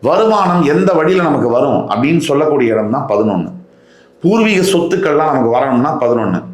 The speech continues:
சில பேர் ரெண்டாம் திருமணத்துக்கெல்லாம் காத்துட்டு இருக்கீங்க அப்படின்னாலும் பதினொன்னு பார்க்கணும். அப்போ ஒட்டு மொத்தத்துல இந்த குரு பகவானுடைய பார்வை ரிஷபத்திற்கு, "திருமணம் ஆயிடுச்சு, எனக்கு ஏதோ ஒரு காரணத்தினால ஒத்து வரல, நான் ரெண்டாம் திருமணம் பண்ண போறேன், விவாகரத்து செய்யலான்னு இருக்கேன்,"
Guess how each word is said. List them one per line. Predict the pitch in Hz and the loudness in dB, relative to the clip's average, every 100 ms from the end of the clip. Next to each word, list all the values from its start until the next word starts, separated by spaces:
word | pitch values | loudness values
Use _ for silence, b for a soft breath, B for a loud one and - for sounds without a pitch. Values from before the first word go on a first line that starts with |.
| B B | B B
சில | - - 165 | -8 -2 0
பேர் | 180 156 | 2 2
ரெண்டாம் | 185 202 202 | 0 0 0
திருமணத்துக்கெல்லாம் | 190 175 165 151 151 160 156 | 0 0 0 0 0 -2 -2
காத்துட்டு | 156 170 156 | 0 0 0
இருக்கீங்க | 131 127 131 | 0 0 0
அப்படின்னாலும் | 120 131 143 143 180 185 | 0 -2 -2 -2 0 0
பதினொன்னு | 139 135 120 | 0 0 0
பார்க்கணும். | 95 87 87 87 - b b b b | -2 -4 -6 -10 -16 b b b b
அப்போ | - - 131 | -6 -2 0
ஒட்டு | 131 151 233 | 0 0 2
மொத்தத்துல | 208 185 165 - 113 107 113 95 - - | 2 2 2 2 2 2 0 -4 -8 -12
இந்த | 110 104 | -4 0
குரு | 110 180 | 2 2
பகவானுடைய | 190 180 170 156 139 120 117 | 2 0 0 0 0 0 0
பார்வை | 123 135 123 113 110 | 0 0 0 0 0
ரிஷபத்திற்கு, | 104 185 170 165 120 98 110 110 - B B B - - | -2 0 0 0 -2 0 -2 -2 -4 B B B -12 -4
"திருமணம் | 147 180 185 170 | -2 0 2 0
ஆயிடுச்சு, | 160 - 139 127 - - - - | 0 0 0 0 -2 -8 -20 -6
எனக்கு | 113 101 | -2 0
ஏதோ | 127 | 2
ஒரு | 185 220 | 2 2
காரணத்தினால | 190 160 160 151 131 156 165 | 0 0 0 -2 0 0 0
ஒத்து | - 160 | 0 0
வரல, | 127 110 101 - - - | 0 0 -2 -8 -16 -10
நான் | 120 127 | -4 -2
ரெண்டாம் | 135 165 | -2 -2
திருமணம் | 156 139 127 | 0 0 -2
பண்ண | 113 123 | -2 -2
போறேன், | 110 110 104 | 0 0 0
விவாகரத்து | 117 151 156 127 110 | 0 0 0 -2 -2
செய்யலான்னு | 117 113 117 | -2 -4 -2
இருக்கேன்," | 104 98 101 | -2 -2 -6